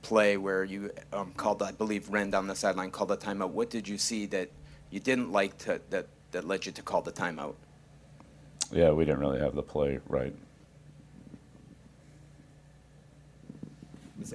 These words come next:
Speaker 1: is that a situation where you, I think you've talked in the past where it looked like he scored a touchdown on it, that maybe it was a, the result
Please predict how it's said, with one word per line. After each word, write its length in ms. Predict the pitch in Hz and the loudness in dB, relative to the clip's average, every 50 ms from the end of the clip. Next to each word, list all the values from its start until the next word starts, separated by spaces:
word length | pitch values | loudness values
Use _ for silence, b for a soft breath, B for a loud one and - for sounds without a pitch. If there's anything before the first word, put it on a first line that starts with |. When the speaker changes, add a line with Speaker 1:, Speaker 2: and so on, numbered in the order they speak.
| - - | -10 -10
Speaker 1:
is 140 | - 98 - | -8 -4 4
that 180 | 117 110 104 | 4 6 6
a 40 | 104 | 6
situation 680 | - - 113 107 - 110 104 101 98 98 - 104 101 101 | 4 4 0 0 0 2 2 2 2 2 -2 -4 -2 -2
where 320 | 98 98 98 95 92 95 - - | -2 -2 0 -2 -2 -6 -6 -10
you, 140 | 90 95 - - - - - | -14 -14 -14 -16 -16 -6 -6
I 60 | - | -6
think 180 | - 110 101 | -4 -4 -8
you've 140 | 95 95 - | -8 -8 -2
talked 260 | - 123 107 101 - 107 | 4 4 4 4 4 0
in 40 | 98 | -4
the 80 | 98 | -4
past 320 | 95 - 104 101 98 - - | -2 2 2 2 2 0 -2
where 200 | 98 95 90 - - - - - - - - - - - | -4 -4 -4 -6 -14 -20 -20 -20 -20 -20 -20 -20 -18 0
it 80 | - | 0
looked 140 | 120 - - | 2 6 6
like 120 | 110 104 101 | 4 4 4
he 160 | 98 92 85 - - - | -4 -10 -12 -14 -16 -12
scored 320 | - - - 113 113 101 | -12 -6 -2 0 2 2
a 60 | 98 | 0
touchdown 520 | - - 123 117 - - - 98 98 98 92 | 2 4 2 4 4 2 2 2 2 2 2
on 160 | 95 95 90 | 0 0 0
it, 160 | 90 - - - - - | -4 -6 -8 -12 -6 -6
that 140 | 98 90 | -4 -4
maybe 280 | - 98 98 95 98 95 | -2 -2 -2 -2 -2 -2
it 80 | 95 73 | -2 -2
was 180 | 85 92 85 | -4 -4 -4
a, 80 | 101 90 73 - | -6 -6 -4 -6
the 100 | - 95 | -6 -2
result 420 | 90 101 98 - 110 104 101 101 | -2 -2 2 4 6 6 6 2